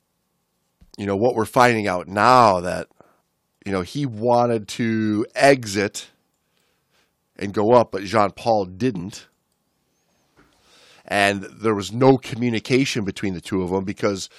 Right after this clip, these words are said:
they're just two, you know, buddies that got thrown in the water together that don't know how to stay in touch with each other,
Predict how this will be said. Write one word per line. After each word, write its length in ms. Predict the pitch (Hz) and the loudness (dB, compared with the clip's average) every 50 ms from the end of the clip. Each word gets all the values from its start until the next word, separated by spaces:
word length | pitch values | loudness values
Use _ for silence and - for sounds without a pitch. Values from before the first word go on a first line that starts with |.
| - - - - _ _ | -20 -20 -20 -20 _ _
they're 120 | - 101 | -12 -8
just 260 | 110 131 117 - - | -8 -6 -8 -8 -8
two, 420 | - - 147 131 127 120 113 101 - _ _ _ _ _ _ _ _ _ _ - | -2 0 2 2 2 2 0 -4 -8 _ _ _ _ _ _ _ _ _ _ -12
you 100 | 104 98 | -10 -8
know, 260 | 95 90 85 76 - _ _ _ _ _ _ _ _ _ _ _ _ _ _ _ _ _ _ _ _ | -8 -8 -8 -10 -14 _ _ _ _ _ _ _ _ _ _ _ _ _ _ _ _ _ _ _ _
buddies 840 | 107 104 85 - 135 151 147 123 110 117 123 120 - - - - _ _ _ | -20 -4 4 8 8 8 8 6 2 -2 -2 -2 -4 -6 -8 -14 _ _ _
that 200 | - 107 107 - | -2 -2 0 2
got 180 | 135 120 110 - | 2 2 2 2
thrown 380 | - - 120 120 127 127 123 | 0 2 4 6 6 6 4
in 80 | 127 117 | 2 2
the 80 | 110 | 2
water 340 | 101 104 113 123 139 139 127 | 4 6 6 6 6 6 2
together 400 | 107 107 95 101 92 95 101 104 | -2 -2 -2 -2 0 0 -2 -2
that 200 | 95 98 92 87 _ _ - 104 - _ _ | -2 -2 -4 -6 _ _ -20 -20 -20 _ _
don't 240 | - 131 117 120 120 | 0 0 2 2 2
know 100 | 123 117 | 2 4
how 100 | 117 123 | 4 4
to 100 | 117 113 | 2 2
stay 260 | - - 131 120 117 | 0 -2 0 0 0
in 160 | 117 113 110 104 | 0 -2 -6 -6
touch 280 | - 120 104 - - | -4 -2 -2 -2 -4
with 140 | 107 92 - | -8 -12 -10
each 160 | 95 - - | -10 -6 -6
other, 300 | 98 87 87 90 92 98 | -4 -4 -4 -6 -8 -10